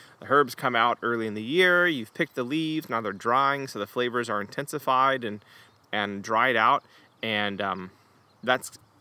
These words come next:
possibly a, another layer in here as well. Hmm. It's a good beer. It's a beer I enjoy quite a, quite a bit. I would definitely,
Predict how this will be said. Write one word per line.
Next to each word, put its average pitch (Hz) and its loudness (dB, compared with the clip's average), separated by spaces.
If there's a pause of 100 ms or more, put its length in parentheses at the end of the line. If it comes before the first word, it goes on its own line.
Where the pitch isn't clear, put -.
(160)
possibly 117 0
a, 98 0
another 110 -2
layer 107 -2
in 95 -12
here 98 -6
as 98 -10
well. 98 -6 (2500)
Hmm. - -10 (1400)
It's - -14
a 123 -2
good 110 -4
beer. 104 -2 (540)
It's - -14
a 110 -8
beer 107 2
I 104 2
enjoy 104 0
quite 117 0
a, 117 -8 (140)
quite 175 2
a 190 -2
bit. 180 2 (180)
I 123 6
would 120 2 (540)
definitely, 110 2